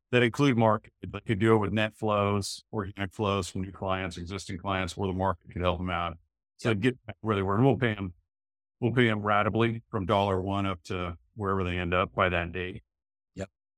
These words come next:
Speaker 1: Yep.
Speaker 2: Yeah, and that makes sense. And frankly, it's consistent with what I'm seeing in the market. I mean, I literally had my first client the other day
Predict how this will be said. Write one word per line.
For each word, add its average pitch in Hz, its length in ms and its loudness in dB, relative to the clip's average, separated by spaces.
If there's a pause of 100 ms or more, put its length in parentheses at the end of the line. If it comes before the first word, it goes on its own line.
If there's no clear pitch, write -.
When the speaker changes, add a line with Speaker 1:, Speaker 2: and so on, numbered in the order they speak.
(320)
Speaker 1:
Yep. 98 240 -6
Speaker 2:
Yeah, 165 180 0
and 151 100 6
that 160 100 6
makes 147 180 4
sense. 131 260 0
And 104 100 -6
frankly, 117 320 2
it's 98 120 -4
consistent 104 460 -6
with 101 200 4
what 101 220 2
I'm 95 140 4
seeing 110 180 0
in 95 80 0
the 90 60 0
market. 95 460 2
I - 60 -4
mean, 113 100 4
I 113 60 4
literally 117 460 4
had 104 140 2
my 98 140 0
first 98 260 -6
client 101 320 2
the 90 100 -4
other 87 140 -2
day 90 560 0